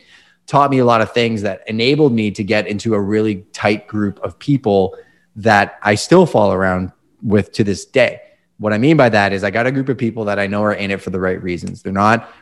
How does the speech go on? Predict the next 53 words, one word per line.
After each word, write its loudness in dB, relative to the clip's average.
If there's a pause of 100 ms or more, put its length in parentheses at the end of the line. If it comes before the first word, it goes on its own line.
(140)
running 2
straight 0
up -6
sales 4
funnels 0
to -10
do -10
coaching -2
and -6
do 0
all 4
these -2
different -4
things. -2 (340)
They're 2
actually 0
just -8
giving -4
a -2
lot 0
of -6
value, 2
and -4
we're -4
using -2
it -2
as -2
a -2
mini -6
mastermind. -4
So -12
to -6
give -2
you 0
an -6
idea, 2
like, -4
Andy -2
Tse, 2 (460)
who's, 2 (140)
like, 0
on 2
pace 0
to -12
do 0
a 0
billion -2
dollars 0
in -6
Silicon -2
Valley 2
this -8
year, -6